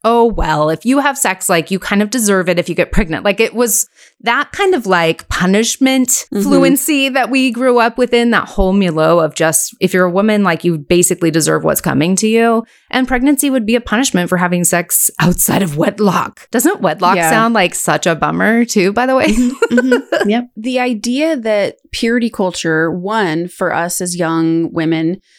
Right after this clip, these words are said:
Speaker 2: taught us that our purity was linked to our salvation or linked to our sanctity, or it went beyond just save yourself for your husband. It was about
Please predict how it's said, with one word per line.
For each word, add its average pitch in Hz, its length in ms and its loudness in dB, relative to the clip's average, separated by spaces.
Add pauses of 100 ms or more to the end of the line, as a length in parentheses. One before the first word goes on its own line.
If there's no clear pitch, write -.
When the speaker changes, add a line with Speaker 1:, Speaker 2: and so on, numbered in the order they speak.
(240)
Speaker 2:
taught - 400 -4
us 170 360 -4
that - 220 -4
our 170 180 -2
purity 175 720 -2
was 165 400 -4
linked 170 500 -4
to 185 140 -2
our 160 140 -2
salvation 156 760 -2
or 175 200 -2
linked 180 360 2 (120)
to 185 180 0
our 175 300 -4
sanctity, 175 880 -4
or 170 440 -2 (440)
it 208 140 -4
went 220 300 -6
beyond 196 520 0
just 175 240 -2
save 170 260 -2
yourself 170 420 -2
for - 240 -6
your 160 160 -6
husband. 180 720 -4 (120)
It 196 180 -4 (120)
was 180 300 -2 (140)
about 170 640 -4